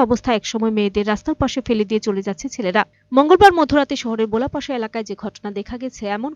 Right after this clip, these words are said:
ঘটনা বিগত পাঁচ মাস পূর্বে পনেরোই নভেম্বর শহরের মুখবধির স্কুলের সামনেও ঘটেছে। গভীর রাতে রাস্তার পাশে এক যুবতীকে উদ্ধার করে পুলিশের হাতে তুলে দিয়েছিল স্থানীয়রা। সেই যুবতীও নেশাগ্রস্ত অবস্থায় ছিল।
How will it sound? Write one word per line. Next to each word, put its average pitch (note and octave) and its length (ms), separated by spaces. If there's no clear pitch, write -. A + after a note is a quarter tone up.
ঘটনা C4 340
বিগত G#3 200
পাঁচ F#3+ 140
মাস G3+ 200
পূর্বে G#3+ 220
পনেরোই D#4+ 360
নভেম্বর B3 380
শহরের G#3+ 400
মুখবধির B3+ 520
স্কুলের G#3 280
সামনেও A3+ 320
ঘটেছে। G#3+ 380
গভীর C#4+ 280
রাতে G4 180
রাস্তার C4 380
পাশে A3+ 260
এক G3+ 80
যুবতীকে C4 420
উদ্ধার A3+ 240
করে A#3 200
পুলিশের G3 320
হাতে G3+ 220
তুলে G#3 220
দিয়েছিল A3+ 300
স্থানীয়রা। G#3 440
সেই D#4 180
যুবতীও F#4 380
নেশাগ্রস্ত B3+ 460
অবস্থায় G3+ 480
ছিল। A#3 120